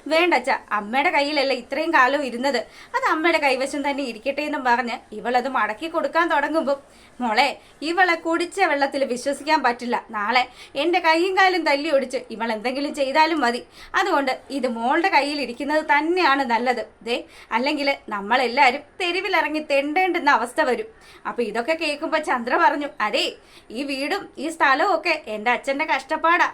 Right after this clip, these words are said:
നിങ്ങൾ വലിയ വർത്തമാനമൊന്നും പറയണ്ട. ദേ, എൻ്റെ അച്ഛനാണ് ഈ വീട് വെക്കാനുള്ള കാശൊക്കെ തന്നതെന്ന്" പറഞ്ഞതും സച്ചി അങ്ങ് വിട്ടുകൊടുക്കാൻ നിന്നില്ല. സച്ചി പറഞ്ഞു,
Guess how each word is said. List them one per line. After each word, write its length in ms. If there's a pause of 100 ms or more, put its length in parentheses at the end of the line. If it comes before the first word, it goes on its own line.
(280)
നിങ്ങൾ 260
വലിയ 200
വർത്തമാനമൊന്നും 800
പറയണ്ട. 400 (220)
ദേ, 120 (340)
എൻ്റെ 300
അച്ഛനാണ് 520 (120)
ഈ 100
വീട് 280
വെക്കാനുള്ള 420
കാശൊക്കെ 480
തന്നതെന്ന്" 520
പറഞ്ഞതും 520 (120)
സച്ചി 340
അങ്ങ് 220
വിട്ടുകൊടുക്കാൻ 640
നിന്നില്ല. 340 (180)
സച്ചി 240
പറഞ്ഞു, 320